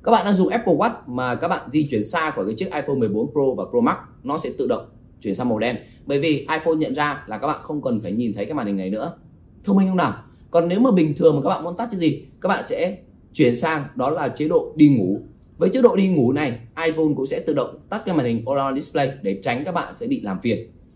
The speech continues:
Mình có thể thấy rằng là đây là những cái mà Apple làm nó nhỏ thôi, nhưng mà trải nghiệm về phần mềm của họ nó khá là thông minh và mình đánh giá cao cái điều này. Nếu mình nói về tái định nghĩa, câu trả lời của mình là không, bởi vì đây chỉ là hai cách làm khác nhau.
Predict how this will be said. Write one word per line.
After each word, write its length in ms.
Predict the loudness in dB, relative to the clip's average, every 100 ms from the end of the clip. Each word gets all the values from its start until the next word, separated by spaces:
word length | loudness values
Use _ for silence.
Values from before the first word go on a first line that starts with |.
| -10 -4
Mình 100 | -2
có 80 |
thể 180 | 2 2
thấy 160 | 2 0
rằng 260 | 0 0
là 300 | 0 -2 -2 -2
đây 160 | 0
là 100 | 0
những 240 | 0 -2 -2
cái 300 | -2 -2 -2
mà 120 | -4
Apple 340 | -6 -8 -2 0
làm 260 | 0 -2 -6 -12 -18 -4
nó 420 | 0 0 -2 -6
nhỏ 440 | -4 0 2 2 2
thôi, 160 | 4 4 2 -14 -4
nhưng 120 | 0
mà 60 |
trải 200 | 0 0
nghiệm 160 | 0 0
về 60 | -2
phần 220 | -2 -2
mềm 200 | -2 -4
của 60 |
họ 300 | -4 -4 -6 -12 -10
nó 120 | -8
khá 260 | -6 -4 -2
là 60 |
thông 200 | -2 0
minh 240 | 4 4 2 -10 -20 -8
và 160 | 0 2
mình 180 | 2
đánh 160 | 0 -2
giá 140 | -4
cao 300 | -4 -2 -2
cái 100 | -2
điều 120 | -2 0
này. 200 | -2 -6 -12 -20 -20 -20 -18 -2
Nếu 200 | 0 4
mình 220 | 4 2
nói 180 | 0 0
về 120 | -2
tái 240 | -2 0
định 160 | 0 -2
nghĩa, 220 | -4 -4 -4
câu 120 | -2 0
trả 60 |
lời 120 | 0
của 100 | 0
mình 260 | 0 0 -2
là 100 | -4
không, 260 | -2 -2 -2 -6 -20 -10
bởi 80 | -2
vì 200 | 0 2
đây 220 | 6 6 6
chỉ 100 | 0
là 100 | -4
hai 180 | -6
cách 140 | -6 -2
làm 140 | -4 -2
khác 100 | -2
nhau. 240 | 0 -2